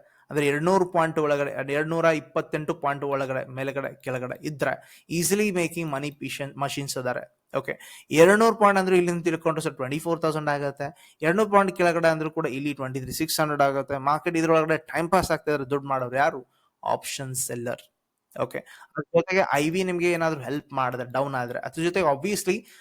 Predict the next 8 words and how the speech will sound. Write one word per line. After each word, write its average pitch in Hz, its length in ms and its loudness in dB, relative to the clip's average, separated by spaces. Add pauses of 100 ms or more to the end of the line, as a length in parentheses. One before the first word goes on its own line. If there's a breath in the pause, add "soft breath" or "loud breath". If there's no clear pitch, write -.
(140 loud breath)
ನಾಡಿದ್ದ 156 460 2
ಡಿಕ್ಸ್-, 156 360 -4
ಆ, 139 240 2
ಎಕ್ಸ್‌ಪೈರ್ 156 380 0
ಇದೆ 151 80 -4
ಥರ್ಟಿ 143 220 -6
ಒನ್ 151 220 0
ಡಿಸೆಂಬರ್. 139 420 -4